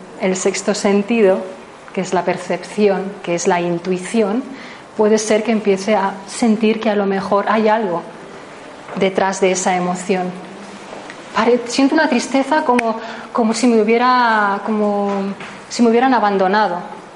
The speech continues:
pero a mí no me han abandonado, no sé por qué me estoy sintiendo así. Bueno, puede ser también que haya una comunicación con un ser.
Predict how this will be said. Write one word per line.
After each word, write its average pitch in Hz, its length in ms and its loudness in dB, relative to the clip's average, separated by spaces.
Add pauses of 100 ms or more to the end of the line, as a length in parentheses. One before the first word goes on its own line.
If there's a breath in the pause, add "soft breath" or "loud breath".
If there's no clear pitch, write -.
(140)
pero 180 140 2
a - 20 0
mí 180 100 0
no 220 100 2
me 233 60 4
han 180 60 4
abandonado, 165 420 2
no 196 100 0
sé 202 100 -2
por 190 100 -6
qué 196 80 0
me 196 80 2
estoy 190 140 -2
sintiendo 196 440 0
así. 233 360 0 (920)
Bueno, 160 160 -10 (200)
puede 175 200 -2
ser - 180 -6
también 185 400 -2 (200)
que 190 80 -2
haya 175 320 0
una 190 180 0
comunicación 185 540 -2
con 180 160 -4
un 175 80 -8
ser. 196 220 -10